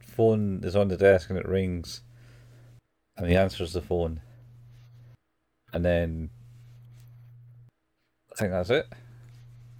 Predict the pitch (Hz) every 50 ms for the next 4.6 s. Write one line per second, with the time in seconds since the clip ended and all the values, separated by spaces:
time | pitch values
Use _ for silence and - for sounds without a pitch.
0 | - - - 147 143 139 127 131 127 113 - 120 110 107 117 113 110 107 104 104
1 | 101 98 - 95 98 98 95 95 95 92 90 87 85 - - - - - - -
2 | - - - - - - - - - - - 101 95 - 98 92 - - - -
3 | - - - - - - - - - - - - - - - - - - 101 101
4 | 95 95 98 92 87 80 - 98 - - - -